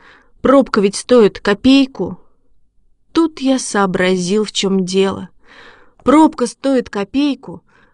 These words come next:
бутылка на восемь копеек дороже, значит, девять, а вместе десять. "Есть!" закричал я. "Внимание! Сейчас Лобзик ответит правильно!" Ребята затихли. "Ну,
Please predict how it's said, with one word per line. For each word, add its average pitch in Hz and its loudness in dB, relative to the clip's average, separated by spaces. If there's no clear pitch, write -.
бутылка 262 0
на 226 2
восемь 247 -2
копеек 226 -2
дороже, 214 -2
значит, 180 -6
девять, 226 -2
а 214 -4
вместе 262 -6
десять. 254 -4
"Есть!" 294 -4
закричал 226 -6
я. 202 -6
"Внимание! 285 0
Сейчас 285 -2
Лобзик 294 0
ответит 294 -2
правильно!" 240 0
Ребята 220 -8
затихли. 202 -14
"Ну, 262 -4